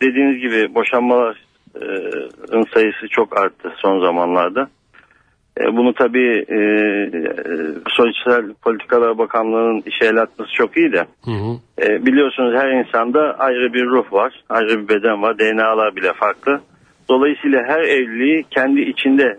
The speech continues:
Speaker 1: değerlendirmek gerektiğine inanıyorum ben.
Speaker 2: Hı hı.
Speaker 1: E, bundan dolayı da, e, ben bir evlilik geçirmiş bir insanım aynı zamanda.
Speaker 2: Hı hı.
Speaker 1: E, ayrıldım.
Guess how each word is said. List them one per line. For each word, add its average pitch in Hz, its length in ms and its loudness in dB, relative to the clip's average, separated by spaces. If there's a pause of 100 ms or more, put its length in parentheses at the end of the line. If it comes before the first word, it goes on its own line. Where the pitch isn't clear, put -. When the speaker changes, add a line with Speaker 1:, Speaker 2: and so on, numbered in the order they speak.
(120)
Speaker 1:
değerlendirmek 98 600 -2 (220)
gerektiğine 95 460 -2
inanıyorum 92 580 0
ben. 147 120 0
Speaker 2:
Hı 104 60 -8
hı. 113 280 -6 (720)
Speaker 1:
E, 104 180 2
bundan 143 320 2
dolayı 143 340 0
da, 147 300 0 (100)
e, 120 460 2
ben 127 360 -4
bir 131 100 0
evlilik 123 280 -2
geçirmiş 123 500 0
bir 101 60 0
insanım 90 400 -2
aynı 90 220 0
zamanda. 92 400 -2
Speaker 2:
Hı 151 260 -8
hı. 117 200 -6 (300)
Speaker 1:
E, 110 160 4
ayrıldım. 117 640 0